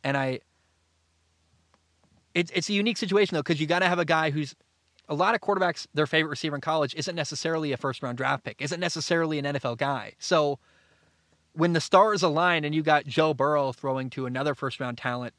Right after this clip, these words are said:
Ja'Marr Chase, or Kyler throwing to Hollywood Brown, or, I don't know, Tua to Jalen Waddle, that's the kind of scenario you can do that and, and pair them together from. But, um, not every,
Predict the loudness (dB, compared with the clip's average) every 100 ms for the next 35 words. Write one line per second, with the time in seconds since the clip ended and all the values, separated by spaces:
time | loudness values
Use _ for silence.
0 | -8 -4 -4 0 0 0 -4 -4 -4 -6
1 | _ _ _ _ 2 4 4 0 -2 -4
2 | -4 -2 -2 -4 -2 0 0 0 -4 -6
3 | -6 -6 -8 -12 _ _ _ _ _ _
4 | _ _ -2 -2 -2 2 4 4 2 2
5 | 0 0 0 2 -2 -6 _ _ _ _
6 | _ _ _ 2 6 8 6 0 2 2
7 | 2 -2 0 0 0 0 -2 -4 -4 -6
8 | -8 _ 2 2 0 -4 -10 _ -8 -6
9 | -6 -6 -4 -2 0 0 -2 -2 -4 -4
10 | -2 -2 -2 -6 -8 _ _ _ _ 0
11 | 0 0 -6 -12 _ _ _ _ _ _
12 | _ _ _ -8 0 2 6 4 4 -2
13 | -4 -6